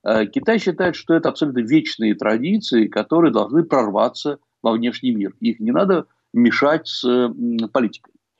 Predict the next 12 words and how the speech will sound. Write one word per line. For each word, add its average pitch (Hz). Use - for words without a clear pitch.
А 120
вот, 165
э, 117
американцы 143
пытаются, 196
по 123
мнению 113
китайцев, 175
замешать 113
это 107
все 151
дело, 139